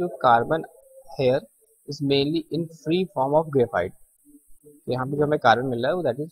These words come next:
वो free form of graphite मिल रहा है, free form of, in the form of graphite मिल रहा है। Carbon here is the mainly in the form of graphite।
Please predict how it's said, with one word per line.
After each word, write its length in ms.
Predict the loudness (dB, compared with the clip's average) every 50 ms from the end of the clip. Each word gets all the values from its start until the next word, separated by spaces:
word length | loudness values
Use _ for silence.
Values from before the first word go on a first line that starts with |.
| -8 -6
वो 180 | -6 -6 -6 -8 -8 -6
free 120 | -6 -6 -4 -6
form 160 | -6 -4 -2 -4
of 100 | -4 -4 _ _ _ _ _ _ _ _ _ _ _ _ _ _ _ _ _ _ _ -8 -2
graphite 400 | -2 -2 0 0 0 0 0 -2 -4 _ _ _ _ _ _ _ -10 -6
मिल 160 | -4 -4 0
रहा 140 | 2 2 2
है, 140 | 2 0 -2 _ _ _ _ _ -20 _ _ -6
free 140 | -6 -6 -2
form 240 | -4 -4 -2 0 -2
of, 60 | -2 -2 -4
in 80 | -4 -4
the 80 | -4 -2
form 200 | -2 -4 -2 -2
of 140 | -2 -2 0
graphite 360 | -2 -2 0 2 0 0 0
मिल 180 | -2 -6 -2 -2
रहा 60 | -2
है। 60 | -4 -4 -10 _ _ _ _ -20 -20 -20 -20 _ _ _ _ _ _ _ _ 2
Carbon 320 | 4 4 4 2 -2 -4 0
here 200 | 2 2 2 2 0 -4
is 100 | -2 -2
the 100 | 0 0 0 -2
mainly 260 | -2 -2 -2 -4 -6 -8 -10 -16 -18 -14 -10
in 80 | -6 -6
the 80 | -6 -2 -2
form 180 | -2 0 2 0 0
of 80 | 0 -2 -8 -4
graphite। 400 | -4 -4 -2 0 -2 -2 -2 -4